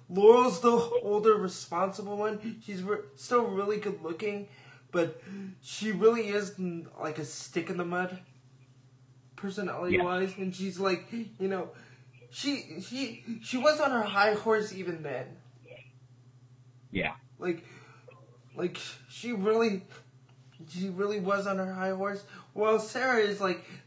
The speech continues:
Speaker 1: the cuter, younger one that's more, uh, more, more of a good time.
Speaker 2: Yeah.
Speaker 1: Like, you want to be around her.
Speaker 2: Yeah.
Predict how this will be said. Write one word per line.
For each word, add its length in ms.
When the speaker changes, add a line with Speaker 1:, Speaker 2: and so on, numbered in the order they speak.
Speaker 1:
the 120
cuter, 540
younger 440
one 280
that's 400
more, 420
uh, 200
more, 340
more 260
of 80
a 60
good 240
time. 480
Speaker 2:
Yeah. 260
Speaker 1:
Like, 200
you 120
want 340
to 100
be 200
around 380
her. 280
Speaker 2:
Yeah. 220